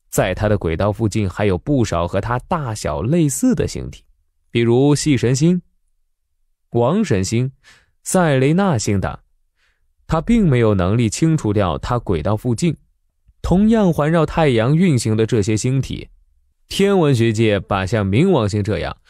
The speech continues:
符合行星定义第一、二条，不符合第三条的星体称为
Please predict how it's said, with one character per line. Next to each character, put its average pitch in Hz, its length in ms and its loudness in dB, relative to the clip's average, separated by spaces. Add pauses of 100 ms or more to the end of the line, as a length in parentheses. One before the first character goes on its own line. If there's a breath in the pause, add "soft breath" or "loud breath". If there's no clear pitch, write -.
(100)
符 226 260 0
合 190 180 2
行 180 280 0
星 202 220 0
定 180 280 2
义 92 320 -2 (100)
第 127 320 0
一、 190 240 -4
二 170 200 2
条， 92 460 -4 (180 soft breath)
不 185 280 2
符 139 180 2
合 139 160 2
第 143 220 0
三 226 360 0
条 87 200 -2
的 78 100 -4
星 110 260 -4
体 - 280 -10 (260 soft breath)
称 110 180 -2
为 90 320 0